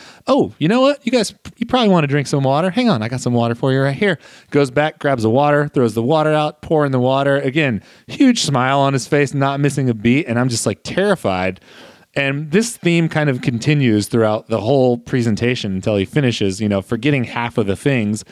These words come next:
remembering them on the fly, but the whole while acting like it's no big deal, playing through with a smile, like, never apologizing, just, like, rolling with it. And I was just like, "Holy shit, how did he do that?"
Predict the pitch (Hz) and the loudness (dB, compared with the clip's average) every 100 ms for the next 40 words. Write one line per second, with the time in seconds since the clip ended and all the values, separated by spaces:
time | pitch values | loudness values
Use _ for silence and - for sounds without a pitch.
0 | - - - 117 139 139 123 117 110 127 | -20 -8 -2 0 2 0 0 -2 0 -2
1 | 113 110 - 160 190 127 120 120 _ - | -2 -4 0 0 2 2 0 -4 _ -20
2 | _ _ 139 - 135 202 180 160 180 165 | _ _ -2 -2 0 2 4 2 0 -2
3 | 135 143 160 151 139 120 113 110 123 139 | -4 -4 -2 0 0 -2 -4 0 4 4
4 | 135 127 101 131 123 117 - 127 123 113 | 2 0 0 2 2 0 -2 0 0 0
5 | 135 131 123 120 101 - 110 117 123 127 | 2 4 2 0 -4 -2 -2 0 2 2
6 | 117 101 104 117 156 233 208 - 143 135 | 0 -2 0 0 2 2 0 -2 -2 2
7 | 165 165 180 175 208 196 147 131 - 117 | 2 2 2 2 0 0 0 -2 -2 -4
8 | 95 92 95 117 123 104 92 107 101 95 | -4 -4 0 2 2 0 -2 -4 -4 -4
9 | 90 92 90 - 90 - - _ - 127 | -4 -6 -6 -6 -8 -10 -20 _ -4 0
10 | 131 143 151 113 117 117 - _ - - | 2 2 0 0 0 -2 -8 _ -4 -2
11 | 196 139 - _ _ _ _ - 113 104 | 0 -2 -6 _ _ _ _ -8 -6 -2
12 | 101 113 170 80 | -2 2 0 0